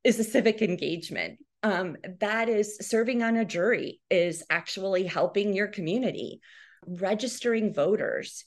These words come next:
is extremely important. And that, <laughs> Marian, is how we met on the, um, Vote E R panel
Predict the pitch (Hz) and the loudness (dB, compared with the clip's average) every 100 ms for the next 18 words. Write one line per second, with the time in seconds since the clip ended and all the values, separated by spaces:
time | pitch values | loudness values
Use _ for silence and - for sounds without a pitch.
0 | - 190 170 - 165 - - - 175 202 | 0 0 0 -4 -8 -6 -8 -8 -4 2
1 | 233 247 202 160 151 156 156 - 165 170 | 4 4 2 0 -4 -2 -2 -2 -4 -4
2 | 202 185 185 208 - - 294 - 214 214 | -2 2 2 2 0 2 2 4 2 0
3 | 226 277 370 311 233 233 302 480 247 135 | 0 0 -2 -2 0 0 0 0 0 0
4 | 135 - 214 190 208 185 180 - 185 175 | -2 -4 -2 0 0 0 -4 -4 -4 -4
5 | 165 175 208 202 - 208 190 311 - 180 | -6 0 2 2 0 0 2 2 -2 -8
6 | - 98 - | -6 -8 -10